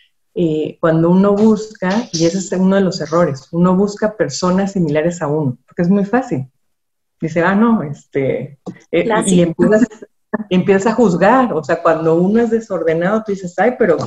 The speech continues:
Speaker 1: qué desorden", eh, pero no, es que la riqueza está en cómo nos complementamos unos con otros, pero la tendencia es, todo lo que no es como yo soy, está mal. Y es ahí donde ayuda mucho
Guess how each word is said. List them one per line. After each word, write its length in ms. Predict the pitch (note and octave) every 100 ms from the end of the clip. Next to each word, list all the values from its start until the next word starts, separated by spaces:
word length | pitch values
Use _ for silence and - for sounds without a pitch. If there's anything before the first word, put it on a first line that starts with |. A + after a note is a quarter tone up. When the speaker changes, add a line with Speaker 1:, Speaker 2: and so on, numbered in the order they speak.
| - -
Speaker 1:
qué 140 | F#3
desorden", 840 | A3+ A#3 - B3+ C#4+ D4 G#3 D#3 C#3+
eh, 160 | D3+ D3+
pero 180 | D3+
no, 340 | D3 F#3 B3+ A3+
es 220 | F3+ -
que 240 | A3 A3 - _ _ _
la 180 | F3 F3
riqueza 560 | E3 E3+ F#3+ F#3+ A#3 A#3
está 640 | A#3 - A3 G#3 A#3+ - - _ _ -
en 220 | E3 D#3+
cómo 260 | F#3 F#3 G#3
nos 260 | A3+ A3
complementamos 920 | - F3 E3+ D#3 C#3+ C#3+ A3+ C4 F#3+ F3
unos 220 | D#3+ D#3
con 180 | D3+ C#3+
otros, 440 | C3+ - - - -
pero 140 | D3+
la 180 | D3+ D3+
tendencia 800 | D#3 D#3+ F3 F#3+ F#3+ G#3+ F#3+ F#3+
es, 240 | B3+ - _ _
todo 280 | G3 G3+ A3+
lo 180 | G#3+ -
que 100 | F3
no 160 | F3+
es 140 | F3 F3
como 280 | - D3 C#3
yo 180 | F3+
soy, 320 | G3 A#3 D4 F4+ _ _ _ D#3+
está 260 | D3 E3+
mal. 260 | D#3 B2 C3 - _ _ _ _ _ _ _ _ _ _ _ _ _ _ -
Y 160 | E3
es 200 | E3+ E3+
ahí 220 | F#3+ F3+ F3+
donde 320 | F#3+ F#3+ D#3+
ayuda 480 | D3 E3 F#3 G3 G3
mucho 800 | G3 G3 G3 - G3 G#3 A3